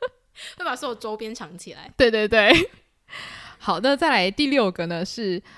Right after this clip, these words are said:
Speaker 2: 他
Speaker 1: 不认可你的问题。
Speaker 2: 对，那我觉得不认可问题这件事情，其实它就回归到了一个你们的生活可能没有交集，或者在情感上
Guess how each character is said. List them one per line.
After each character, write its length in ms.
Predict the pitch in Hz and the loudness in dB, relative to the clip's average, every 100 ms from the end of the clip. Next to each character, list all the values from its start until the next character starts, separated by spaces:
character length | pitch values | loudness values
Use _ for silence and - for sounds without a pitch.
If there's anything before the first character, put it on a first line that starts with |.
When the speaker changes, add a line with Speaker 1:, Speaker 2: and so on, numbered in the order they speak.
| - | -20
Speaker 2:
他 540 | - - 220 220 220 240 _ _ _ _ _ _ _ | -8 -2 -2 -2 -4 -6 _ _ _ _ _ _ _
Speaker 1:
不 120 | - | -6
认 200 | 240 285 | -2 -2
可 180 | 240 208 | -2 -6
你 140 | 185 160 | -6 -8
的 100 | 160 | -8
问 180 | 190 | -8
题。 300 | 151 - 208 - _ | -10 -18 -20 -20 _
Speaker 2:
对， 540 | 214 190 165 139 - 202 _ _ _ | 2 2 0 -6 -12 -18 _ _ _
那 240 | 269 269 214 - - | -2 0 0 -6 0
我 120 | 262 | 4
觉 80 | - | 4
得 80 | - | 4
不 120 | 269 | 2
认 180 | 381 320 | 2 2
可 160 | 233 | 0
问 160 | 208 226 | 2 2
题 120 | 190 | 0
这 100 | 202 | 0
件 120 | 214 | -2
事 120 | 220 | -2
情， 100 | 220 | -4
其 160 | 185 196 | -4 -6
实 160 | 208 214 | -6 -6
它 160 | 233 | -2
就 160 | 247 226 | 0 0
回 220 | - 180 | 0 0
归 160 | 214 208 | 0 0
到 200 | - 165 | 0 0
了 100 | 151 | -2
一 80 | 156 | -4
个 200 | 170 156 | -4 -4
你 200 | 185 180 | -6 -4
们 480 | 175 156 147 - - | -2 -4 -8 -16 -12
的 140 | - 185 | -4 -2
生 200 | - 254 | 0 0
活 120 | 226 | 0
可 100 | 185 | 0
能 100 | 156 | -2
没 60 | 165 | -4
有 80 | |
交 220 | - 160 160 | -4 -4 -6
集， 160 | - | -6
或 100 | 180 | -6
者 40 | 190 | -4
在 120 | 196 | -4
情 260 | - 190 | -6 -4
感 180 | 202 165 | -2 -2
上 340 | 175 190 156 | -2 -4 -6